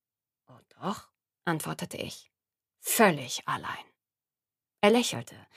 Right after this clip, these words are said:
Er konnte es sich einfach nicht verkneifen. Angst hatte er nie. Warum sollte er? Ihm war längst aufgefallen, dass keine Männerkutte an der Tür hing, kein Bogen zum Jagen, kein Schäferstab, dass kein Bruder, Vater oder Sohn in Sicht war,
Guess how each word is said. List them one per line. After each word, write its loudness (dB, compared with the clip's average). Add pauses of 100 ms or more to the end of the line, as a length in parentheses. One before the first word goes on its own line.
(200)
Er 12
konnte 4
es 4
sich 2
einfach 0
nicht 0
verkneifen. -4 (420)
Angst 10
hatte 10
er 12
nie. 8 (200)
Warum 12
sollte 10
er? 0 (440)
Ihm 12
war 12
längst 8
aufgefallen, 6
dass 6
keine 10
Männerkutte 8
an 4
der 2
Tür 0
hing, -6 (220)
kein 10
Bogen 12
zum 10
Jagen, 4 (200)
kein 10
Schäferstab, 2 (180)
dass 10
kein 12
Bruder, 10
Vater 10
oder 12
Sohn 10
in 4
Sicht -6
war, -10